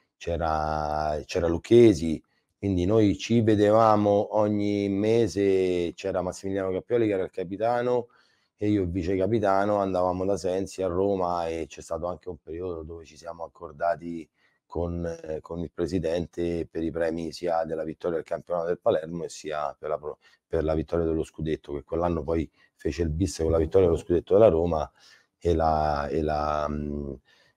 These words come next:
e la promozione nei cadetti per quanto riguarda il Palermo, quindi ci fu un'annata pazzesca, bellissima.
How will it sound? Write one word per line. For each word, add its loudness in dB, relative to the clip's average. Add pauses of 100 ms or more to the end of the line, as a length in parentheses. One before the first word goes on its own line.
e 4
la 6
promozione 4
nei 4
cadetti 2
per -4
quanto -6
riguarda 0
il -6
Palermo, 0
quindi -6
ci -8
fu -6
un'annata 0
pazzesca, -4
bellissima. -4